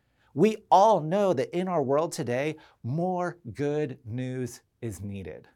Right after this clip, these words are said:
A week does not go by that we don't hear about political division, tornadoes, shootings, violence, sickness, disaster of some kind.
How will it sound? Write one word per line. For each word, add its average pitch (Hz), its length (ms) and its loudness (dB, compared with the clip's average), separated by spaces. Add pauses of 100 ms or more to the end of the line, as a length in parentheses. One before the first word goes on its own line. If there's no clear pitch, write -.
(760)
A 143 120 4
week 196 340 2
does 151 220 2
not 143 320 -2
go 156 160 4
by 143 340 4
that 101 140 -2
we 151 120 0
don't 160 180 -2
hear 139 340 -2
about 120 240 2
political 104 420 -4
division, 151 600 -4 (640)
tornadoes, 156 1000 2 (500)
shootings, 160 1040 -2 (480)
violence, 156 920 -2 (320)
sickness, 160 840 -2 (300)
disaster 110 800 -4
of 135 120 -2
some 123 300 -2
kind. 131 500 -8